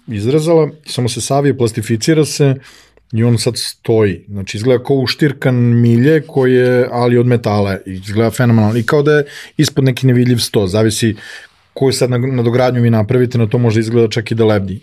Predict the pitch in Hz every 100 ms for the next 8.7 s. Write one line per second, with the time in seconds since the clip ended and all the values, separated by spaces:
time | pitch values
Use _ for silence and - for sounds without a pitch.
0 | - 170 107 131 - 127 131 120 120 135
1 | 123 117 107 120 117 110 - 117 104 113
2 | 147 180 185 185 - - - _ - 110
3 | - 127 135 131 - 127 127 127 120 -
4 | _ - 120 131 135 - - 123 123 123
5 | 120 117 113 117 113 110 113 107 107 113
6 | 117 113 113 113 104 101 110 131 147 151
7 | 113 123 - 123 123 - - - - -
8 | _ 120 117 117 117 117 113